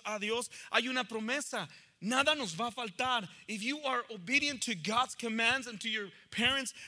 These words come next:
nothing. You will lack nothing. You will have what you need, not what you want.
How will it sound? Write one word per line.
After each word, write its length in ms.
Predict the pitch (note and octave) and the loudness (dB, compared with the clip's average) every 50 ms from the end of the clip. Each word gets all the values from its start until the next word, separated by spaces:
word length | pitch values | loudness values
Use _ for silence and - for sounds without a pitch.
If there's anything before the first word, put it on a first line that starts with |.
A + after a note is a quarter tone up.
| - _ | -10 _
nothing. 560 | D#3 F3+ G#3 C4 D4 D4+ - - C4 A3+ G3 | 2 4 6 6 6 4 2 -4 -6 -6 -2
You 120 | F3 A#3 | -2 -2
will 180 | C4+ C4+ A#3+ A3+ | 4 4 4 6
lack 240 | A3+ B3+ C4 B3 - | 6 4 4 4 4
nothing. 520 | G#3+ G#3+ B3 D4+ D#4 - - - B3 F#3+ | 4 8 8 8 8 6 2 -4 -4 -2
You 140 | D#3+ F3+ C4 | 0 -2 -2
will 140 | D4 C#4+ A#3+ | -2 -2 2
have 260 | G#3 B3+ B3 A#3 F#3+ - - - - _ _ | 6 6 6 6 4 -4 -16 -20 -20 _ _
what 260 | B3+ C#4 - - - | 0 2 2 2 0
you 100 | C4 B3 | 2 2
need, 460 | A3+ B3 D4+ D#4+ D#4 A#3 E3+ C3+ B2+ - _ _ _ _ _ _ _ | 2 2 2 2 0 -4 -6 -8 -12 -16 _ _ _ _ _ _ _
not 260 | - F3+ B3 D4+ E4 C#4+ | 0 2 2 2 2 -2
what 200 | D#4+ A#3+ - - | -6 -6 -6 -8
you 60 | C4+ | -6
want. 280 | C4 C4+ C4 A3+ - | -4 -2 -2 -2 -4